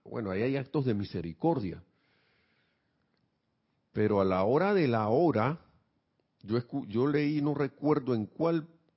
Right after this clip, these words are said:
ahora, y ahora comprendo un poquito más, porque el amado Arcángel Saquiel lo dice, de que, con estas palabras de él, de que al final uno es el que des-, o sea, el Cristo, por misericordia, a cuando hay un, lo, lo, el caso está ya para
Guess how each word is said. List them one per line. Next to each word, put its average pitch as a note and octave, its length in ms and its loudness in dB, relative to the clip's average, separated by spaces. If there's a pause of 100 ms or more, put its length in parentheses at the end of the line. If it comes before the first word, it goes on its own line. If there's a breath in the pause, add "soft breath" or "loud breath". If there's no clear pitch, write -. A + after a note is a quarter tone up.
(140)
ahora, A2+ 240 0
y G2+ 220 -2
ahora A#2 220 0
comprendo C3 460 0
un D3+ 120 -2
poquito D3 500 -4
más, D3 260 -2
porque A2 260 -6
el F#2 80 -2
amado A#2 320 -2
Arcángel C3+ 300 -4
Saquiel A2 340 -6
lo C3 120 -2
dice, B2 300 -6 (1400)
de G#2 320 -2
que, G2 260 -4
con F#2 140 -4
estas B2 180 -2
palabras B2+ 400 2
de B2 100 4
él, C3 120 0
de B2+ 160 0
que C3 400 -2 (460)
al G#2 160 0
final A2+ 400 0
uno D#3 300 0
es D3+ 80 0
el D3 60 -6
que - 120 -2
des-, G#2 360 -2 (160)
o A2 120 -12
sea, C3 100 -2
el G#2+ 100 -2
Cristo, F#3 520 0 (580)
por A#2 160 -6
misericordia, B2 840 -2
a F#2+ 100 -6
cuando G2 260 -2
hay C3+ 80 2
un, D3+ 140 -4 (180)
lo, G2 380 -4
lo, G#2 260 -8
el G2 160 -6
caso C#3+ 260 -6
está D3+ 420 -4
ya C3+ 220 -2
para G#2+ 420 -4